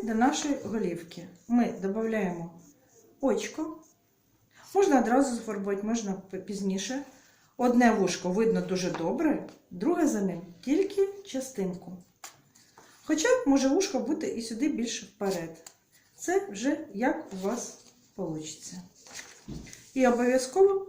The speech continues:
хвостик. Внизу додаємо хвостик. Далі у нашого зайчика з'являється трошки нижче очка.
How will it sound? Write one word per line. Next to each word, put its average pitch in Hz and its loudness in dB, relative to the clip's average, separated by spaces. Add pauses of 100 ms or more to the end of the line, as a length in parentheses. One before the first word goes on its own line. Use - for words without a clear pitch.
(120)
хвостик. 175 -10 (1600)
Внизу 226 -2 (140)
додаємо 202 -2 (160)
хвостик. - -16 (1800)
Далі 185 -4 (1040)
у 220 -4
нашого 247 2
зайчика 190 -2
з'являється 202 2
трошки 302 4
нижче 240 0 (100)
очка. 170 -6